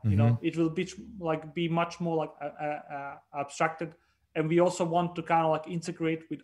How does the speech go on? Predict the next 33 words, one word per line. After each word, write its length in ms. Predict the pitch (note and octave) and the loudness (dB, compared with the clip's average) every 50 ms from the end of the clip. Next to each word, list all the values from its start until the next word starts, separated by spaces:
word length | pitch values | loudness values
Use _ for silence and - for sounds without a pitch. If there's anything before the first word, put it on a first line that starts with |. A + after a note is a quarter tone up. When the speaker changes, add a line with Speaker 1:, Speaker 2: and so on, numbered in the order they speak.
| - | -4
Speaker 1:
other 200 | D#3 D3+ D#3+ E3+ | -4 -2 -2 -2
calendars 680 | E3 - E3 D#3+ D#3+ D#3+ D#3 D#3+ D#3 D#3 C#3+ - - - | -2 -2 -2 -2 0 0 0 0 -2 -2 -6 -10 -12 -14
as 160 | D3 C3 C#3+ | -14 -10 -6
well. 460 | C#3+ D3 D#3 D#3 D#3+ D#3+ D#3+ - _ _ _ _ _ _ _ _ _ _ - | -4 -2 0 0 0 -2 -4 -8 _ _ _ _ _ _ _ _ _ _ -8
Uh, 140 | D3+ C#3+ C#3 | -6 -6 -4
so, 180 | - - D#3+ | -2 0 2
like, 160 | D3+ D3 C#3+ - - - _ - | 2 2 0 -2 -8 -16 _ -12
you 60 | C#3+ | -10
know, 60 | C#3+ - | -6 -2
Apple 220 | D3+ D3+ D3+ E3+ D#3+ | 0 0 0 0 -2
Calendar 600 | E3 - D#3 D#3+ D#3 D#3 D#3+ D#3 D#3 D#3 D#3 D#3 D#3 | 2 2 4 4 4 2 2 0 0 0 -2 -4 -4
or, 100 | C#3 C3+ C3+ | -4 -4 -4
like, 180 | C3 C3 C3+ - - | -4 -4 -6 -4 -2
Outlook 420 | C#3 C#3+ D3 D3 D#3 D#3 D3+ D#3 | 0 0 0 0 -2 -4 -4 -4
Calendar. 520 | - D#3 D3+ D3+ D3+ C3+ D3+ D3 D3 D3 D3 _ _ _ _ _ _ _ _ _ _ - | -4 -4 -4 -4 -4 -4 -4 -4 -4 -6 -8 _ _ _ _ _ _ _ _ _ _ -4
Um, 380 | D3+ C#3+ C#3 C3+ C3+ C3+ C3 C3 | -2 0 2 2 2 0 0 2
Speaker 2:
So 180 | B2+ C#3 B2+ C3 | 4 6 8 8
is 160 | C#3+ C#3+ D3+ | 8 8 6
it 120 | F3 D3 | 6 6
in 120 | D3+ C#3+ C3 | 8 8 8
Speaker 1:
and 80 | C3 | 8
so 100 | - - | 8 8
you 140 | D#3+ D#3+ E3 | 8 10 10
Speaker 2:
theory 180 | D3+ D3 C#3+ C3 | 10 10 8 8
Speaker 1:
can 80 | C3+ | 6
Speaker 2:
possible 460 | - A#2+ A#2 A#2+ - A#2+ A2+ C3+ C#3+ | 6 4 6 6 4 6 6 8 6
to 120 | C#3 - C3 | 8 6 6
integrate 520 | A#2+ B2+ C3 C3 B2+ - C3+ C#3 C3+ - | 6 8 6 6 6 6 6 6 6 6
with 180 | C#3 C#3 C3 - | 4 4 4 4
these 220 | - C3+ C3+ - | 4 2 2 4
calendars, 720 | - - C3 C3+ C3 C3+ C3+ C3+ C3 C3 C3 C3+ C3+ C3 - | 4 4 6 8 8 8 8 8 8 8 8 8 6 4 2
two-way 460 | - - C3 B2+ A#2+ A#2 A#2 A#2+ B2+ | 0 4 6 6 8 8 8 8 8
sync? 320 | C3 - C3 C3 C3+ - | 6 6 6 4 4 4